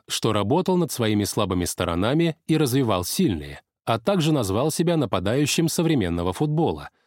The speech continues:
способным играть на совершенно любой позиции. Отвечая на вопрос о Холлане, француз не колебался. В спорте всегда сравнивают лучших с их окружением, как кондитера сравнивают с другими кондитерами.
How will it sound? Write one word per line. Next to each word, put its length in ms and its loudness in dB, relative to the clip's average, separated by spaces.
способным 640 0
играть 560 -2
на 160 0
совершенно 640 0
любой 500 0
позиции. 720 -2
Отвечая 440 0
на 80 0
вопрос 460 -2
о 120 0
Холлане, 540 -2
француз 460 0
не 80 2
колебался. 640 -2
В 80 -4
спорте 420 0
всегда 400 0
сравнивают 580 0
лучших 520 0
с 160 -4
их 120 0
окружением, 640 -2
как 220 -2
кондитера 640 2
сравнивают 600 2
с 60 0
другими 380 2
кондитерами. 680 -4